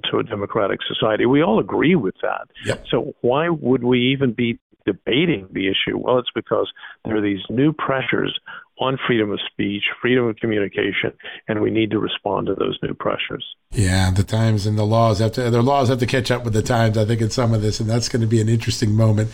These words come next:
Speaker 2: Uh, Judge Starr, it's always an honor to have you on. You always make sense of these complex issues, and we always walk away smarter, and I wanna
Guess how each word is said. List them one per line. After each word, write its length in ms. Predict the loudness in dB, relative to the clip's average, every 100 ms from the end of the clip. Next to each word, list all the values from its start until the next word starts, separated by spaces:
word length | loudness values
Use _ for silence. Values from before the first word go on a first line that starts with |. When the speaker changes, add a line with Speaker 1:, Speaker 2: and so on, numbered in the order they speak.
| -10 -16 -18 -4
Speaker 2:
Uh, 280 | 0 2 2
Judge 280 | 0 0 0
Starr, 300 | 2 2 2
it's 200 | 0 -2
always 380 | 0 4 4 2
an 120 | 0
honor 280 | 2 4 4
to 120 | 4
have 180 | 2 4
you 160 | 4 4
on. 220 | 4 4
You 80 | 6
always 240 | 4 4
make 200 | 2 0
sense 300 | 2 0 2
of 80 | 2
these 160 | 2
complex 500 | 2 0 2 0 2
issues, 380 | 2 2 2 4
and 80 | 4
we 100 | 4
always 220 | 4 4
walk 240 | 4 2 2
away 220 | 2 2
smarter, 440 | 2 2 4 4
and 100 | 4
I 80 | 2
wanna 220 | 2 2